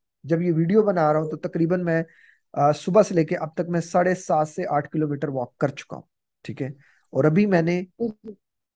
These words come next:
Speaker 1: सोने से पहले भी आधा घंटा, घंटा वॉक फिर करनी है,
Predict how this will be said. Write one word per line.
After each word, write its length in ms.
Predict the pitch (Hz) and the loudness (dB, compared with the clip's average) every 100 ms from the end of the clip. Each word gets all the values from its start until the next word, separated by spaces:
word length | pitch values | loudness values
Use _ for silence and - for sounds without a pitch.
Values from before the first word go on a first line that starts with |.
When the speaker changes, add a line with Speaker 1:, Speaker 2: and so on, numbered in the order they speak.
| _ | _
Speaker 1:
सोने 420 | - - 185 202 | -8 2 4 6
से 120 | 226 | 4
पहले 240 | 220 175 165 | 4 4 2
भी 140 | 175 - | -2 -2
आधा 220 | 160 165 | 0 2
घंटा, 280 | 170 156 156 | 0 -2 -4
घंटा 280 | 151 135 151 | -6 -6 -4
वॉक 280 | 135 131 - | -4 -6 -6
फिर 140 | 156 | -6
करनी 320 | 151 123 95 95 | -6 -8 -12 -16
है, 140 | - | -20